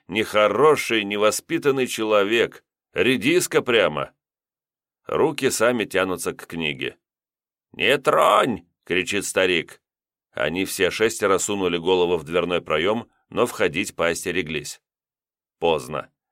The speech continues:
Книга от моего прикосновения течёт невесомой мельчайшей пылью, за ней чернильница, свитки, сам стол — Осыпаются шкафы и книги. Вновь стало темно.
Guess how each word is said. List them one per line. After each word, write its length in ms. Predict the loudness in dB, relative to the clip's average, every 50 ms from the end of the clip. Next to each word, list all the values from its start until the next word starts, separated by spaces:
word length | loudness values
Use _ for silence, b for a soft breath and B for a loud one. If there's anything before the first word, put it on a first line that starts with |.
| _ _ _ _
Книга 380 | -12 -6 -2 -2 2 2 2
от 100 | 0 2
моего 260 | 2 0 2 2 2
прикосновения 800 | 0 0 -4 -4 -4 -6 -4 -4 -2 0 0 0 0 0 -2 -2
течёт 440 | -2 -6 -8 -6 -2 -2 -2 -2 -4
невесомой 540 | -6 -4 -4 -4 -2 -2 -2 -2 -2 -4 -4
мельчайшей 640 | -4 -6 -6 -6 -4 -2 0 0 0 -2 -6 -12
пылью, 600 | -12 -12 -8 -6 -6 -6 -4 -4 -4 -4 -4 -4 _ _ _ _ _ _ _ -18
за 220 | -8 0 2 2
ней 180 | 4 4 2 2
чернильница, 920 | 2 0 0 0 0 -2 -4 -4 -4 -4 -6 -6 -6 -2 0 0 0 0 -4
свитки, 720 | -10 -10 -8 -4 -4 -6 -6 -6 -4 -2 -2 -2 -2 _ _ _ _ _ _
сам 380 | -16 -6 -2 0 0 2 0 -2
стол — 520 | -4 -2 2 2 4 4 2 0 -4 -8 _ _ _ _ _ _ _ _ _ _
Осыпаются 720 | -6 -6 -6 -4 -4 -4 0 2 4 4 4 2 0 -2
шкафы 500 | -2 -2 0 0 0 0 2 0 0 -2
и 40 | -2
книги. 540 | -4 -6 -6 -6 -4 -2 0 -2 -2 -2 _ _ _ _ _ _ _ _ _ _ _ _ _ _ _ _ -6
Вновь 440 | -6 -6 -4 -2 0 0 0 0
стало 300 | -2 -2 0 2 2 0
темно. 440 | -2 -4 -8 -6 -4 -4 -6 -6 -8